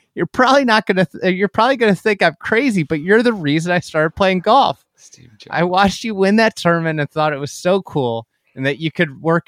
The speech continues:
Speaker 1: r-, that hard and have it all show.'" He was like, "What a cool story." And he was <laughs> obviously really grateful that I told him that story.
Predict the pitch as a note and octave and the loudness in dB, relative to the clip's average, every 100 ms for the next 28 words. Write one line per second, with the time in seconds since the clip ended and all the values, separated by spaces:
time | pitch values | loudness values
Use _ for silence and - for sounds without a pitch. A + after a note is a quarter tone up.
0 | - C#3+ E3+ - D#3+ F#3+ D#3 D#3+ D3+ C#3+ | -8 0 0 2 2 2 2 2 2 0
1 | B2+ C3+ C3+ B2+ B2+ B2+ - D3 A#2+ G2+ | -2 -2 -2 0 0 0 -2 0 0 -2
2 | - _ _ E3 D3 D3+ C#3 D#3+ G3+ G#3 | -10 _ _ -2 0 0 -2 0 0 0
3 | - F#3+ E3 - D3+ C3+ A#2+ A#2 C#3+ D3 | -2 0 0 0 0 2 0 -2 -4 0
4 | C#3+ E3 G3 G#3+ - E3+ D3+ D#3 D3+ D3 | 2 2 2 2 -2 -4 -2 -2 -4 -4
5 | D3 - C3 A#2+ A#2+ - D3+ F3+ C3+ A#2 | -6 -6 -6 -4 -4 -4 -6 -4 -4 -6
6 | - - G#2+ F#2+ | -8 -8 -6 -6